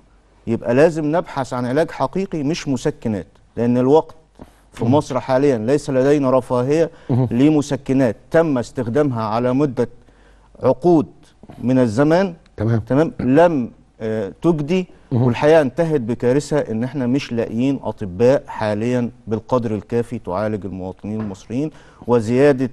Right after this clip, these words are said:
Speaker 1: آه،
Speaker 2: مهم.
Speaker 1: معدل الهجرة وزيادة المشاكل داخل المنظومة الصحية.
Speaker 2: عظيم.
Speaker 1: فلازم علاج حقيقي وجذري.
Speaker 2: عظيم، هنرجع له في التفاصيل.
Speaker 1: تمام.
Speaker 2: طيب، أنا بروح لحضرتك، آه، دكتور خالد، وبرضه ع-، بسأل نفس السؤال من زاوية بقى، يعني، آه، الطب، وحضرتك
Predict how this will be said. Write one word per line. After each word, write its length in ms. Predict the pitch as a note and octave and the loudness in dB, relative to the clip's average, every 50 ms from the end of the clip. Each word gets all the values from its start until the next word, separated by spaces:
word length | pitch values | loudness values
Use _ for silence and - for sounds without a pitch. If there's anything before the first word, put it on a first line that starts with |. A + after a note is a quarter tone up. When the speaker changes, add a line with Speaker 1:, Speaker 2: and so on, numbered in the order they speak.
| - - - - - | -8 -16 -20 -18 -10
Speaker 1:
آه، 200 | A2+ G#2+ G2 G2 | -6 -2 -2 0
Speaker 2:
مهم. 120 | A2 A2+ G#2 | 0 -2 -2
Speaker 1:
معدل 420 | G#2+ A2 B2+ C3 A2 G#2+ A2 G#2 | 0 0 0 0 -2 -2 -4 -2
الهجرة 460 | G#2 G2+ G2+ B2 C#3 B2+ C#3 C#3 C#3 | -4 -4 -4 -6 -4 -2 0 0 0
وزيادة 340 | B2+ G#2 F2 G#2+ A#2 B2+ A2+ - - | 0 -2 -2 -2 -4 -4 -4 -6 -10
المشاكل 580 | A#2+ G#2+ G#2 G2 - - B2 B2 - B2+ A2 F#2 | -10 -8 -8 -8 -6 -6 -6 -6 -6 -8 -8 -6
داخل 320 | G#2+ A2+ A2+ - - A2+ | -4 -6 -6 -6 -6 -8
المنظومة 580 | G#2 F#2+ G2 F#2+ F#2+ F2+ F#2 A2 A#2 A#2 A2 G#2+ - - - - - - - | -6 -6 -8 -8 -10 -8 -6 -6 -4 -4 -6 -8 -10 -16 -20 -20 -14 -12 -10
الصحية. 460 | G#2 - - G2 - - F2 D2+ C#2+ - | -10 -8 -10 -10 -10 -10 -12 -12 -10 -6
Speaker 2:
عظيم. 140 | G#2+ A2+ A#2+ | -2 -2 2
Speaker 1:
فلازم 320 | A#2 B2+ D3 C#3+ D#3 C#3+ | 2 2 2 2 2 0
علاج 340 | B2 G#2+ A#2 B2 C#3+ D3 - | 0 0 2 2 2 2 0
حقيقي 760 | - - - A#2+ - - C3 B2+ B2+ B2 - - C3+ C3 - - - - | -2 -4 -6 -6 -4 -2 -2 0 0 -2 -2 -2 -2 -2 -2 -4 -8 -6
وجذري. 480 | G#2 G#2+ G#2 F2 A2 F2 F2 F#2 - - _ _ _ | -4 -4 -4 -4 -6 -6 -8 -12 -14 -16 _ _ _
Speaker 2:
عظيم، 180 | - G#2 F2+ D2+ - - | -8 -8 -8 -8 -8 -6
هنرجع 360 | C3+ D3 C#3+ C3 B2 D#3 C#3 | -2 0 0 2 2 2 2
له 80 | C#3 | 0
في 60 | A2+ G2 | -2 -4
التفاصيل. 460 | - - G2 D#2 D#2 C#2+ - - - - - | -8 -8 -10 -10 -10 -14 -16 -18 -20 -12 -8
Speaker 1:
تمام. 220 | A2 G#2 G2+ F#2+ | -6 -6 -4 -4
Speaker 2:
طيب، 100 | F#2 D2+ - - - - - | -4 -6 -6 -10 -14 -10 -6
أنا 140 | C3+ C#3+ C#3 | -6 -4 -4
بروح 220 | A#2+ C3 C#3+ C#3+ - | -4 -4 -6 -6 -6
لحضرتك، 360 | - A#2 B2+ C#3 C3 - G#2+ | -8 -6 -4 -4 -6 -6 -6
آه، 140 | G#2 A2+ G2+ | -6 -6 -6
دكتور 600 | F2 F#2 G2 - - C3 C3 A#2+ G#2+ G2 G2 F#2 | -6 -8 -10 -6 -6 -4 -4 -4 -6 -8 -12 -12
خالد، 360 | - - C3+ D3 D3+ D3 C#3 - - - - - - - - - _ - | -8 -4 -2 -2 -2 -2 -4 -8 -14 -20 -20 -20 -20 -20 -20 -20 _ -12
وبرضه 380 | F#2+ G2+ A2 B2+ C#3 B2+ B2 A2+ | -8 -4 -2 -2 -2 0 0 0
ع-، 100 | A#2+ A#2 | 0 0
بسأل 460 | G2 A2+ C3 C3+ - F2 G2+ G#2+ A2 | -2 -4 -6 -8 -8 -10 -10 -10 -8
نفس 180 | B2+ B2 G#2+ | -10 -10 -10
السؤال 360 | A2 G2+ - - A2 C#3+ C3 G#2+ | -12 -14 -10 -6 -6 -4 -4 -4
من 180 | G2 F#2+ F#2+ | -4 -6 -6
زاوية 280 | F2+ A2+ B2+ B2+ B2 A2+ | -6 -4 -4 -2 -2 -4
بقى، 360 | G2 A#2 A#2 A#2 A#2 G#2+ - - G#2 | -4 -4 -4 -4 -4 -6 -6 -8 -10
يعني، 180 | G2+ G2 G2 - - | -10 -10 -12 -12 -12
آه، 100 | G2+ G2 - - F2+ E2+ C2 D#2 | -14 -14 -14 -16 -20 -20 -20 -20
الطب، 340 | F#2+ - - - D3+ A#2+ F2+ E2 - | -20 -8 -2 0 0 0 -2 -6 -12
وحضرتك 300 | - - - G2 G2+ G2 | -18 -16 -14 -12 -12 -14